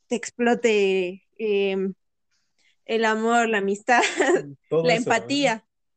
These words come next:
Speaker 2: Todo eso se
Speaker 1: ¿no?
Speaker 2: magnifica, ¿no? En este,
Speaker 1: Exacto.
Speaker 2: en este caso por un, por tres.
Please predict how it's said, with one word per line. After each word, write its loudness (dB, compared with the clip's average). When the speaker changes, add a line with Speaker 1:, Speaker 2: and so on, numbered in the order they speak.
Speaker 2:
Todo -2
eso -4
se 0
Speaker 1:
¿no? 2
Speaker 2:
magnifica, -6
¿no? -8
En -
este, -6
Speaker 1:
Exacto. -2
Speaker 2:
en -4
este -10
caso -6
por -6
un, -4
por -6
tres. -2